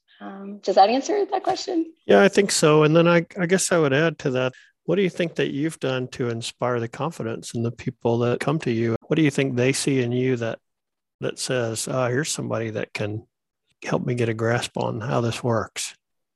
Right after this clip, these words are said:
Speaker 1: Sure. Well, <laughs> I mean, I would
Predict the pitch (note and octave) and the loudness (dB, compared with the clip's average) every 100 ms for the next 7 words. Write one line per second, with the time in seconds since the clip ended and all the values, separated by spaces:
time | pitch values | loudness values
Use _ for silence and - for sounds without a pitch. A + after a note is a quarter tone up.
0 | _ - _ _ - - A4 D3+ D#3+ F#3+ | _ -20 _ _ -16 -2 2 4 2 -4
1 | - C4 A#3+ - - - D4 - A#3 - | -2 2 2 0 -8 2 2 4 0 0
2 | - F#4 C4+ C4 A#3 G3+ A3+ A3+ | -2 4 6 8 6 8 8 8